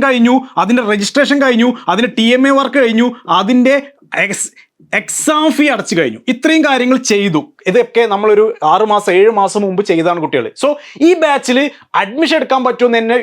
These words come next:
വീണ്ടും കുട്ടികൾ ചോദിച്ചിരുന്നു കഴിഞ്ഞ ഒന്ന് രണ്ട് മാസങ്ങളായിട്ട്. അവർക്കാണ് ഞാൻ സ്ട്രീം ടു എന്ന് പറയുന്ന ഒരു ബ്ലോക്ക് ഓപ്പൺ ആയി എന്നുള്ളത് പറഞ്ഞു കൊടുത്തിരുന്നത്. അപ്പോൾ അതിലാണ് ഒരുപാട് കുട്ടികൾ നമുക്ക്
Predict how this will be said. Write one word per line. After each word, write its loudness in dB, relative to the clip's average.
വീണ്ടും 2
കുട്ടികൾ 2
ചോദിച്ചിരുന്നു 0
കഴിഞ്ഞ -2
ഒന്ന് -4
രണ്ട് -2
മാസങ്ങളായിട്ട്. -2
അവർക്കാണ് 0
ഞാൻ -2
സ്ട്രീം 2
ടു 6
എന്ന് 0
പറയുന്ന -2
ഒരു 2
ബ്ലോക്ക് 0
ഓപ്പൺ -2
ആയി 0
എന്നുള്ളത് -2
പറഞ്ഞു 0
കൊടുത്തിരുന്നത്. -4
അപ്പോൾ 0
അതിലാണ് 0
ഒരുപാട് 0
കുട്ടികൾ -2
നമുക്ക് -4